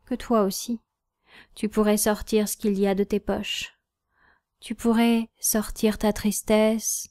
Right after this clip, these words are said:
tes peurs, tes colères et tes joies, et souffler dessus, pour qu'elle s'envole, pour qu'elle t'allège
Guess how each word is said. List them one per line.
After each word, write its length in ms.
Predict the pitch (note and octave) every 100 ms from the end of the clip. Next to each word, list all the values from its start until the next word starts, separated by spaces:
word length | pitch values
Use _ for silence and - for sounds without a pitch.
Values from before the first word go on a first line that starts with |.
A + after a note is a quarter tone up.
| _
tes 140 | G#3
peurs, 600 | - A3 A3 A3+ A3 - -
tes 100 | F#3+
colères 460 | - G#3 G#3+ A#3
et 80 | G#3
tes 160 | - F#3+
joies, 340 | G3+ G#3 A3+ _ _ _ _ - _ _ _
et 160 | A3
souffler 420 | G#3+ - C4+ - A#3+
dessus, 340 | A3+ - G#3+ _ - - - - - - - - - - _ _ _ _ _ _ _ _ _
pour 160 | - G3
qu'elle 200 | - G3
s'envole, 520 | - G3+ G3+ G3+ G3 - _ _ _ _ _ - -
pour 160 | -
qu'elle 220 | - G#3 G3+
t'allège 640 | G#3 G#3 G#3 G3+ -